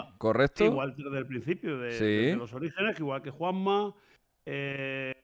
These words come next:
Speaker 2: eh, ¿quién más estaba? ¿Quién más estaba? Bueno, estaba Vicente Ordaz en Valencia,
Speaker 1: Ajá.
Speaker 2: eh, a-, no sé, un montón de... y luego ya los colaboradores que fueron metiendo el piececito en este mundo, como Kiko Narváez, por ejemplo,
Speaker 1: Sí,
Speaker 2: como
Speaker 1: sí,
Speaker 2: Rafael
Speaker 1: sí.
Speaker 2: Corta, como Martín Vázquez, como Sanchís, como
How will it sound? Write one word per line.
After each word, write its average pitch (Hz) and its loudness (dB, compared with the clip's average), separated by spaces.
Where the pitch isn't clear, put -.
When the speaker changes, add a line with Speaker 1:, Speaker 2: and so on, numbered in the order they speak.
Speaker 2:
eh, 127 -12
¿quién 131 -6
más 135 -4
estaba? 135 -4
¿Quién 127 -6
más 135 -6
estaba? 139 -4
Bueno, 143 -4
estaba 127 -2
Vicente 127 -4
Ordaz 120 -6
en 123 -4
Valencia, 147 0
Speaker 1:
Ajá. 101 -6
Speaker 2:
eh, 127 -6
a-, 123 -6
no 139 -8
sé, 175 -6
un 196 -2
montón 151 -2
de... 156 -2
y - 0
luego 156 6
ya 170 6
los 196 4
colaboradores 170 2
que 190 -4
fueron 180 0
metiendo 175 0
el 180 0
piececito 170 0
en 175 4
este 175 2
mundo, 190 2
como 170 4
Kiko 156 2
Narváez, 202 2
por 175 -6
ejemplo, 165 0
Speaker 1:
Sí, 98 2
Speaker 2:
como 113 2
Speaker 1:
sí, 120 -2
Speaker 2:
Rafael - -2
Speaker 1:
sí. 107 0
Speaker 2:
Corta, 175 -4
como 156 -4
Martín 147 -4
Vázquez, 175 -2
como 139 -6
Sanchís, 139 -6
como 139 -8